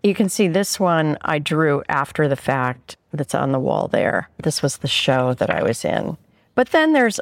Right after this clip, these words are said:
all kinds of, like, things I wanna make. You know, I'll just have, it's a record of my life, the world, and my art practice,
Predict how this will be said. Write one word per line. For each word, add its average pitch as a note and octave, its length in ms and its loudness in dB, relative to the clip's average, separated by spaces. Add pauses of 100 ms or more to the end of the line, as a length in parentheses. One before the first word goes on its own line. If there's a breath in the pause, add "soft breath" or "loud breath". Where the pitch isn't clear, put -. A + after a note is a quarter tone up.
all F3+ 240 0
kinds E3 500 0
of, D3 240 -2
like, C#3+ 300 -2
things B3 340 0
I C4 80 2
wanna B3+ 240 0
make. G#3+ 460 2
You D3+ 60 -4
know, D3 120 -2
I'll F3 300 0
just F#3 180 -6
have, - 440 -2 (840)
it's - 160 -2
a G3 60 4
record E3 720 -2 (760)
of C#3+ 480 0 (280)
my G#3+ 240 2
life, F3 540 -2 (100)
the F3 200 0
world, D3 540 2 (180)
and C#3+ 420 0 (100)
my D3+ 220 -2
art - 200 -4
practice, - 640 -8